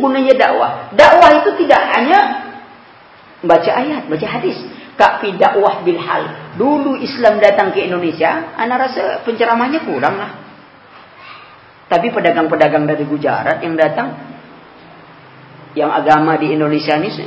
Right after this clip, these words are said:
mungkin sembilan puluh persen Hindu, Buddha, animisme, tak ada yang Islam yang datang. Begitu datang Islam, mereka contohkan bagaimana pedagang Islam menggambarkan akhlak Islam, tertarik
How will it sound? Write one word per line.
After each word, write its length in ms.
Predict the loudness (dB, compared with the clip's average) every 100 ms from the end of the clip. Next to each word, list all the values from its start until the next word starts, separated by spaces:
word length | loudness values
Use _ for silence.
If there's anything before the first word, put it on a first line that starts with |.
| -12 -14 -18 -20 -20 -20 -18 -6
mungkin 280 | -4 -4
sembilan 360 | -4 0 2 2
puluh 160 | -2 -2
persen 400 | -4 -2 -2 -4 -6 -12 -18 -10
Hindu, 320 | -6 -4 -4 -4
Buddha, 400 | -4 0 0 0
animisme, 480 | -2 -4 -4 -6 -8 -10 -16 -20 -20 -20 -20 -4
tak 320 | -4 -2 -4
ada 60 | -2
yang 160 | -4
Islam 320 | -6 -2 -2 -2 -6 -14 -18 -20 -20 -20 -20 -20 -20 -20 -20 -20 -8
yang 160 | -2
datang. 560 | 2 4 4 0 -4 -8 -4
Begitu 260 | -2 0
datang 400 | 4 4 4 0
Islam, 640 | -2 4 4 4 0 -10 -16 -18 -16 0
mereka 640 | 6 10 10 8 8 8
contohkan 840 | 8 6 8 8 8 8 6 6 4
bagaimana 500 | 6 6 6 4 2
pedagang 400 | 4 4 4 0
Islam 340 | -4 0 0 2
menggambarkan 560 | 4 4 6 4 4
akhlak 480 | 2 2 2 0 0
Islam, 240 | 2 2 2
tertarik 560 | 0 6 6 6 4